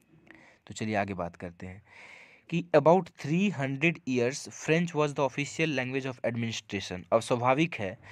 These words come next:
नॉर्मन्स लोग का शासन चल रहा था, तो ये एडमिनिस्ट्रेशन की जो भाषा होगी वो कौन सी होगी? यही रही होगी, फ्रेंच ही रही होगी। तो it was also the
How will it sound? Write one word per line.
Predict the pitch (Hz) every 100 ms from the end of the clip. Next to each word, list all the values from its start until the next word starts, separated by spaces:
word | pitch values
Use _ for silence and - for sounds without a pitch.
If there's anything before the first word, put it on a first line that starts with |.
| - -
नॉर्मन्स | 113 123 123 147 143
लोग | 131 135
का | 127
शासन | 127 120 151
चल | 139 110
रहा | 101 101 104
था, | 123
तो | 123
ये | 131
एडमिनिस्ट्रेशन | 120 127 123 - 131 151
की | 156
जो | 143
भाषा | 127 117 117 135
होगी | 135 143
वो | 143
कौन | 151 165
सी | 156 113
होगी? | 104 90 101 - _ - - _ _ _ 98
यही | 113 135
रही | 135 143
होगी, | 139 135
फ्रेंच | 131 123 127 131
ही | 143
रही | 127
होगी। | 123 120 120 123 - - - -
तो | -
it | 180 175
was | 185 190 -
also | 139 135 -
the | 208 180